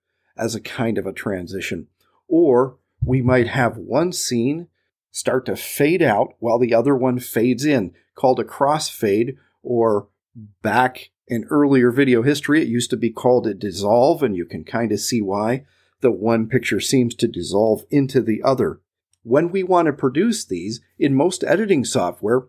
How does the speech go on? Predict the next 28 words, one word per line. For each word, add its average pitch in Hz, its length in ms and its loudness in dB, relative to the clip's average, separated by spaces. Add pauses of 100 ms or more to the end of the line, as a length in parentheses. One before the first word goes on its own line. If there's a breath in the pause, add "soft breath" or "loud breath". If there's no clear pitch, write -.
(160)
all 170 260 2
we 170 160 -4
do 156 420 0
is 131 140 -2
take - 280 -2
whatever 156 480 2
scenes 151 640 -2 (340)
we 139 180 2
want 131 320 0
to 139 80 0
have 127 300 -2
a 120 60 0
transition 120 720 -2
between 104 560 -6 (440)
and 139 220 2
drag 127 720 0
them 120 360 0 (160)
on 113 240 -2
top 214 320 0
of 139 140 0
each 110 240 0
other 101 280 0
a 101 120 -6
bit 98 380 -6 (440)
so 143 400 2
that 127 220 2
they 135 160 4
overlap 143 760 0